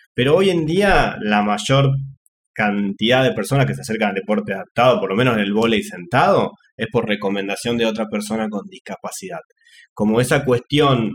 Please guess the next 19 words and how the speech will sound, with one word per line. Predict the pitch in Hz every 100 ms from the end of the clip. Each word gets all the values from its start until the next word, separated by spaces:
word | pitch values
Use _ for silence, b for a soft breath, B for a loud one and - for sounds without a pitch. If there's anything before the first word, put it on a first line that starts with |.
| -
social | - 101 - - 151 139 123 117 104
o | 101
que | - 101 -
genera | 110 135 147
una | 123 113
identidad | 110 107 101 101 104 107 139 156 -
es | 101 98 -
mucho | 98 104 123 135 131
más | 113 113
fuerte | - 127 123 123
que | 104 -
cualquier | 95 92 104 104
otra | 107 113 117 - b b b
herramienta | - 113 120 120 139 160 160 143 117
hoy | 113 110
en | 104 110
día. | 123 107 92 - b b b b _ -
Por | 120
eso, | 131 147 175 175 -